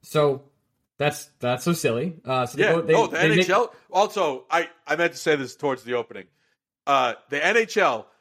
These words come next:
Speaker 2: talking about Tuesday night as opening night, promoting it as opening night, calling it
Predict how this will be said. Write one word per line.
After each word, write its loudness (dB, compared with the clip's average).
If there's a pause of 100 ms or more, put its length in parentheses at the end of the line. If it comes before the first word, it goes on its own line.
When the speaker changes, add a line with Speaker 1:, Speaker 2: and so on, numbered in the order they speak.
(560)
Speaker 2:
talking 0
about 0
Tuesday -2
night 2
as -4
opening 0
night, -2 (480)
promoting 2
it -2
as -2 (120)
opening 2
night, 0 (260)
calling 2
it -2